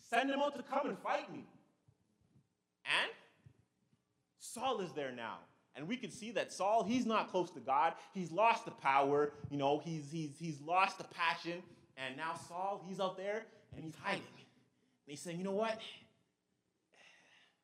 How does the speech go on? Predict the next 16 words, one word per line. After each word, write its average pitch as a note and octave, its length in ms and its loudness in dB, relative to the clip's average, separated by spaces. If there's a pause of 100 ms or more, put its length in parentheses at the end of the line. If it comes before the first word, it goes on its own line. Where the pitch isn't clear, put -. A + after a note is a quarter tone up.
(1120)
Not C#3+ 220 0
me. B2+ 140 -6 (1080)
No, A3+ 320 -6 (500)
not C3+ 280 -2
me." B2 140 -6 (2750)
But E3+ 320 2 (2750)
there C3+ 140 4
was G#3+ 240 4
somebody G2+ 420 -4 (260)
that C#3+ 220 4
heard D#3+ 200 0
those C3 200 -4
words A#2+ 260 -8
and A2 120 -16
said, A2+ 140 -20
"Yeah, E3+ 100 -12